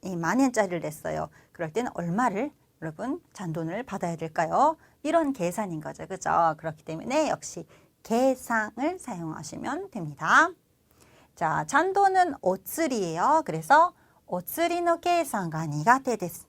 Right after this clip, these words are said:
잘 못하는 거죠. "오쓰리노 계산가 니가테 데스."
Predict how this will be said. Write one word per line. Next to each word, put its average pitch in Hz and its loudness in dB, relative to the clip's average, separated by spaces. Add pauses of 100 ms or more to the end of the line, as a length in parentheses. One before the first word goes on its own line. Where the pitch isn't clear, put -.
잘 202 -4
못하는 175 -4
거죠. 180 6 (320)
"오쓰리노 330 0
계산가 208 0
니가테 220 2
데스." - -10